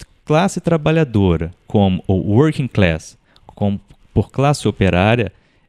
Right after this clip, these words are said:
não é uma questão simplesmente de semântica, porque tem uma questão a ver com o sujeito revolucionário. Ou seja, o Marx, ele não aponta, e, e, e isso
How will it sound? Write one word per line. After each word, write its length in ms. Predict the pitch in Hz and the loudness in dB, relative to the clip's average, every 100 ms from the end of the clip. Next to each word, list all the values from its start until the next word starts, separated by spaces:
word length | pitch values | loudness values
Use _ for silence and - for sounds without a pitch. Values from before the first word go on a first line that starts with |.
| _ _ - | _ _ -2
não 180 | 147 | 0
é 40 | 226 | 2
uma 120 | 226 | 0
questão 300 | - 135 131 | -2 -2 -2
simplesmente 580 | - 131 120 127 127 - | -2 -2 0 0 0 0
de 120 | 123 | -6
semântica, 640 | - 175 156 151 - - | -2 -2 0 -2 -4 -8
porque 280 | 92 107 - | -4 -2 -2
tem 160 | - 135 | 0 0
uma 140 | 139 | 0
questão 260 | 123 - 139 | -2 -2 -2
a 40 | |
ver 160 | 120 143 | 0 -2
com 180 | 165 170 | 0 0
o 60 | |
sujeito 480 | 165 143 107 123 127 | 0 0 2 0 2
revolucionário. 840 | 120 123 123 123 - 156 120 101 104 _ _ | 0 2 0 0 -2 0 0 -2 -8 _ _
Ou 60 | - | -14
seja, 160 | 87 - _ | -14 -14 _
o 80 | - | -4
Marx, 320 | 107 131 143 | 0 0 0
ele 180 | 147 139 | 0 0
não 300 | 135 175 233 | 0 2 2
aponta, 680 | 185 - 107 98 95 - 127 - _ _ | 0 -2 0 2 0 0 -4 -4 _ _
e, 380 | - 95 85 82 76 | -2 2 2 0 -4
e, 280 | 85 90 - | -4 -4 -4
e 160 | 92 113 | 0 0
isso 400 | 143 - 123 | 0 0 0